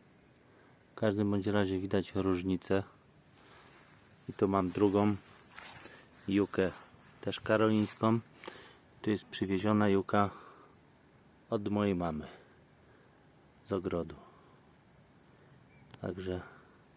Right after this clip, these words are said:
przecudnie wygląda. Te kwiatki to wyglądają dosłownie, jakby były z plastiku zrobione. No i tu mamy kolejną.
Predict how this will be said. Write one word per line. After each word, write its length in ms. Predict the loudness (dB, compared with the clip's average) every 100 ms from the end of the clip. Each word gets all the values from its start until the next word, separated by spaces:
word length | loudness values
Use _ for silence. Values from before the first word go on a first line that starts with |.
| -20 -20 -20 -20 -20 _ -20
przecudnie 580 | -8 2 2 2 0
wygląda. 560 | 0 -2 -2 -2 -2 -4 -8 -20 -20 -20 -20 -20 -20 -20
Te 120 | -16 -14
kwiatki 460 | -2 -2 -2 -4
to 140 | -2 -2
wyglądają 500 | -2 0 0 0 -2
dosłownie, 440 | -4 -4 -4 -2
jakby 200 | -2 -2
były 300 | 0 -2 -2 -8 _ -20 -20 _
z 120 | -20 -4
plastiku 540 | -2 0 -4 -6 -4
zrobione. 480 | -2 -2 -2 -6 -10 -20 -20 -20 -20 -20 -20 -20 -20 -20 -20 -20 -20 -20 -20 -20 -20 -20 -20 -20 -20 -20 -20 -20 -20 -20 -20 -20 -20 -20 -20 -20 -20 -20 -4
No 60 | -2
i 80 | 0
tu 140 | 2
mamy 320 | 2 2 -2 -6 -20 -20 -20 -20 -2
kolejną. 580 | 2 4 4 4 0